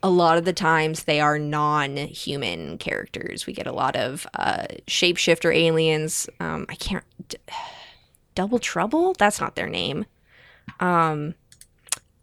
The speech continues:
d-, the, the shapeshifting character from She-Ra and the Princesses of Power,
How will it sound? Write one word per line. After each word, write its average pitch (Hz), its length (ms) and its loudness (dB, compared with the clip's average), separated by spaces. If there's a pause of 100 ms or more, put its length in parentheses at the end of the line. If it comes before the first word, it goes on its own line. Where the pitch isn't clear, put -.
(220)
d-, 147 220 2
the, 233 480 10
the 262 80 8
shapeshifting 285 720 4
character 247 400 4
from 202 380 4
She-Ra 196 460 4
and 185 140 2
the 185 40 0
Princesses 165 460 -2
of 156 140 -2
Power, - 480 -2